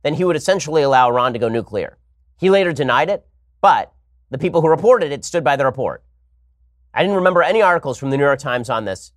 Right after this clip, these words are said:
at the time, but this article goes on for thousands and thousands of words about how Jared and Ivanka are bad for the Jews. Not even Trump is bad for the Jews. Jared and Ivanka are bad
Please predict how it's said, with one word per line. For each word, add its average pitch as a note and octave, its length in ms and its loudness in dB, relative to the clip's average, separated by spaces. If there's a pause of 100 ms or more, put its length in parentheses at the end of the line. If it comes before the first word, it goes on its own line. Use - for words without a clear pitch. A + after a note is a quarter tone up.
at A2+ 80 -8
the A2+ 80 -18
time, A2+ 200 -8 (480)
but - 300 0
this D#3 220 -6
article F3+ 380 2
goes D#3 240 0
on D3 180 -2
for B2+ 180 -6
thousands F3+ 600 -2
and C#3 240 -10
thousands F3 500 0
of B2 160 -8
words G#2 300 -4
about A#2+ 200 -4
how C#3 260 -2 (960)
Jared E3+ 380 4
and C3 100 -6
Ivanka D3+ 400 0
are A2+ 220 2
bad D3+ 380 2
for D#3 100 -6
the C3 60 -8
Jews. A2+ 180 -8
Not G#3+ 160 2
even B3 180 -4
Trump A#3 240 -2
is C3+ 80 -10
bad G#2 220 -4
for A2+ 60 -14
the G#2+ 60 -14
Jews. G2 220 -12
Jared G3 300 2
and E3 100 -4
Ivanka C#3+ 540 0 (280)
are C3+ 120 0
bad A#2 380 0